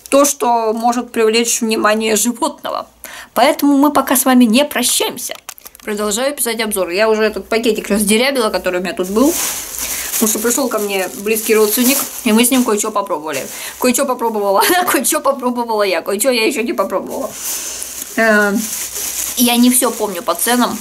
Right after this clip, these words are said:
Так что, если вдруг кто из Угли щас смотрит, просто заходите туда и оставляйте ваши деньги там. Мне сказали, заходите почаще. Э, продавец, <laughs> понятно почему, да, тысяча триста девяносто семь рублей.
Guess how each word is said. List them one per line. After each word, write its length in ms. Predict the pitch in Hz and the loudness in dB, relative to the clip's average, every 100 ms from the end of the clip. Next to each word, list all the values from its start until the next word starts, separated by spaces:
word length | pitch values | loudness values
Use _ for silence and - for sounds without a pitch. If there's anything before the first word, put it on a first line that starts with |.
| - - - - - - - | -10 -12 -12 -10 -8 -6 0
Так 160 | 208 202 | 2 2
что, 140 | 214 | 0
если 180 | 208 214 | 0 0
вдруг 220 | 214 214 | -2 0
кто 100 | - | 2
из 140 | 196 | 2
Угли 180 | 196 180 | 2 -2
щас 180 | 180 190 | 0 0
смотрит, 280 | 220 220 208 | 0 0 -2
просто 260 | 175 - | -4 -2
заходите 420 | 180 - 196 220 208 | -2 -2 -2 -2 -2
туда 220 | 185 180 | 0 2
и 280 | 170 165 107 - - - | 2 0 -4 -10 -12 -6
оставляйте 440 | 208 208 208 202 | -4 0 0 0
ваши 180 | 185 202 | 0 0
деньги 240 | 180 180 175 | -2 -2 -2
там. 200 | 131 - - - - | -6 -6 -10 -8 -4
Мне 100 | 240 | -2
сказали, 300 | - 262 240 | 0 0 0
заходите 400 | 220 220 214 208 | 0 0 0 0
почаще. 540 | - 196 156 - - - - 262 269 - | 0 0 0 -2 -4 -6 -8 -8 -6 0
Э, 160 | 185 | 0
продавец, 540 | 175 208 214 254 294 - - - - | 2 2 4 4 4 2 0 0 0
<laughs> 340 | - 247 269 | 0 0 0
понятно 360 | 247 240 220 190 | 0 0 -2 -2
почему, 380 | 202 202 185 | -4 -2 -2
да, 140 | 180 196 | 2 2
тысяча 280 | 202 - 214 | 2 0 0
триста 300 | 208 214 220 | 0 -2 0
девяносто 440 | 180 185 - 190 | 2 2 2 0
семь 280 | 190 190 175 | 0 0 0
рублей. 360 | 190 190 - | -2 0 -2